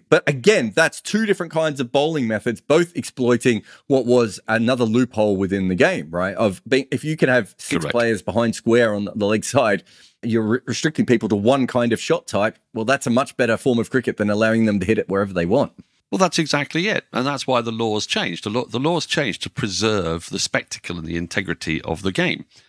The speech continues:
Speaker 2: They don't change to make something fair. They don't change to make it look like, "Oh, hang on, that's surely a six 'cause it's over the, the boundary rope." No, it's, we've always been perfectly happy with the fact that it's, it's not a six until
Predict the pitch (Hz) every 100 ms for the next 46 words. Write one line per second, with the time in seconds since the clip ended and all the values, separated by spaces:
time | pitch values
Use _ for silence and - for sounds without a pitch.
0 | _ _ _ 113 151 156 - 131 117 80
1 | 78 85 - 92 92 - 92 87 85 -
2 | 185 92 - - _ - - - 127 160
3 | - 143 113 - 120 117 127 113 123 147
4 | - - - _ _ _ - 107 101 -
5 | - 214 175 - _ - 196 143 80 120
6 | - - 160 - 190 156 139 - - -
7 | 120 113 - 117 104 98 95 - - 107
8 | 107 135 107 73 71 180 165 90 151 160
9 | 135 - 147 147 151 151 180 180 156 135
10 | 147 123 107 117 127 92 82 82 - 71
11 | 87 92 - - 104 - 117 123 123 -
12 | 80 - - - - - _ _ _ 101
13 | - 127 120